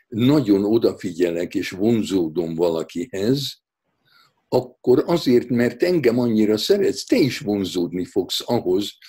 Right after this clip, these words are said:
akihez én vonzódom. És, eh, hogy abból mi lesz? Hát, eh,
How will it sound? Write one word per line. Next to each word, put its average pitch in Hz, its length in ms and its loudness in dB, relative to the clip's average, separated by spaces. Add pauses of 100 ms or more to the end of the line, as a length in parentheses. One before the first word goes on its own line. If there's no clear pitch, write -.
(380)
akihez 160 480 2
én 156 260 2
vonzódom. 82 840 -2 (1500)
És, 117 540 0
eh, 120 220 2
hogy 117 160 2
abból 120 280 2
mi 95 160 0
lesz? 160 320 0
Hát, - 240 -6 (100)
eh, 226 220 -4